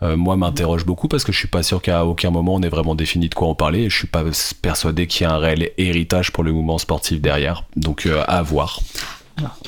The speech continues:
Speaker 2: on va continuer à suivre, hein, comme on l'a toujours fait depuis le début de cette Olympiade, avec beaucoup de vigilance et d'inquiétude <laughs> pour la, pour l'après. Euh, merci à nos invités, Justine Maresco, Thierry Bardot et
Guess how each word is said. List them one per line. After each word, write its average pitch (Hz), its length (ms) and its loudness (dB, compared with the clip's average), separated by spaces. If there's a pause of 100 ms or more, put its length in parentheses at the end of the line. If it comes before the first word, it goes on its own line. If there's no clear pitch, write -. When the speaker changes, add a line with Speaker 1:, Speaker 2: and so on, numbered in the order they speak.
(120)
Speaker 2:
on 208 100 4
va 190 120 0
continuer 185 420 2
à 165 80 2
suivre, 254 420 0
hein, 208 80 2
comme 175 220 0
on - 20 2
l'a 170 120 0
toujours 185 380 0
fait 214 320 0
depuis 185 220 0
le 165 80 -2
début 160 400 0
de 147 480 2
cette - 320 0
Olympiade, 190 680 0
avec 156 340 -2
beaucoup - 220 -2
de - 80 -6 (100)
vigilance 180 500 0
et 160 40 2
d'inquiétude - 640 -2
<laughs> - 180 0
pour - 220 -6
la, - 80 -8 (140)
pour - 140 0
l'après. 208 440 0 (560)
Euh, 202 400 2
merci 254 1000 2
à 208 120 2
nos 208 240 2
invités, 208 440 0
Justine 202 420 0
Maresco, 196 440 2
Thierry 196 320 2
Bardot 190 480 2
et 180 60 4